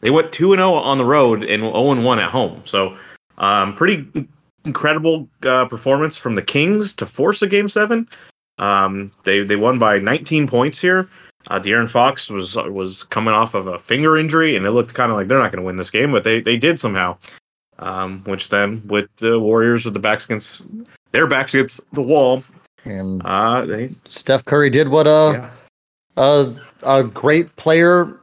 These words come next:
Speaker 2: does, and Steph Curry dropped fifty points on the road, went, uh, seven of eighteen from three, twenty of thirty-eight from the field,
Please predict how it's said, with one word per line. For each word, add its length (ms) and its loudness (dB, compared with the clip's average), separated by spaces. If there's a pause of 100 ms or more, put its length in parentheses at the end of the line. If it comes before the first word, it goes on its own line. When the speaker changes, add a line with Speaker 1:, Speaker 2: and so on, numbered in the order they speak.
(440)
Speaker 2:
does, 400 2
and 240 -4
Steph 320 -2
Curry 320 2
dropped 380 0
fifty 340 -4
points 380 0
on 80 4
the 80 2
road, 420 2 (560)
went, 300 2
uh, 100 2
seven 320 0
of 80 0
eighteen 380 -2
from 180 -4
three, 260 2
twenty 300 -2
of 80 -2
thirty-eight 400 0
from 120 -2
the 60 -2
field, 460 2